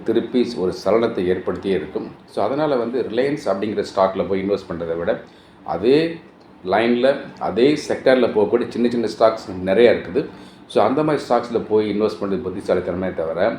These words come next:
சாதாரணமா ஒரு பேங்க்ல ஃபிக்ஸட் டெபாசிட் போடுறதுக்கு பதிலா நான் ரிலையன்ஸ்ல போட்டு வைக்கிறேன், டிவிடெண்ட் எனக்கு வரும், அது மட்டும் எனக்கு போதும், நான் அப்படியே காலத்தை கழிச்சிடும் அப்படின்னு சில பேர் இருப்பாங்க இல்ல, பாசிவா. So, அந்த மாதிரி சுமார் சாதா இன்வெஸ்டர்ஸ் மட்டுமே இதை கவனத்தில்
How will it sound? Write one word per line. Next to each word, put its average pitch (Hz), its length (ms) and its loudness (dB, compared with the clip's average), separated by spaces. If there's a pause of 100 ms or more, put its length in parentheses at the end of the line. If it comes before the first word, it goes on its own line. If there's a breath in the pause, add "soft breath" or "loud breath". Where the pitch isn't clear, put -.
(460 loud breath)
சாதாரணமா 117 540 0
ஒரு 113 180 0
பேங்க்ல 113 380 2 (160)
ஃபிக்ஸட் 107 300 -2
டெபாசிட் 101 400 -2
போடுறதுக்கு 98 280 -2
பதிலா 110 80 0
நான் 127 180 -2
ரிலையன்ஸ்ல 110 400 -2
போட்டு 104 200 0
வைக்கிறேன், 92 280 -4
டிவிடெண்ட் 104 300 0
எனக்கு 87 260 -6
வரும், 85 260 -4 (140)
அது 98 180 -6
மட்டும் 120 260 -2
எனக்கு 85 220 -8
போதும், 95 360 -2
நான் 117 180 -6
அப்படியே 110 260 -4
காலத்தை 101 320 2
கழிச்சிடும் 92 340 -2
அப்படின்னு 98 160 -4
சில 110 160 -2
பேர் 113 240 0
இருப்பாங்க 92 260 -2
இல்ல, 87 140 -4
பாசிவா. 87 560 -2 (460 loud breath)
So, 113 160 -2
அந்த 131 220 -2
மாதிரி 147 260 0
சுமார் 123 320 2
சாதா 120 360 2
இன்வெஸ்டர்ஸ் 104 640 0
மட்டுமே 95 400 -4
இதை 95 260 -4
கவனத்தில் 98 440 -2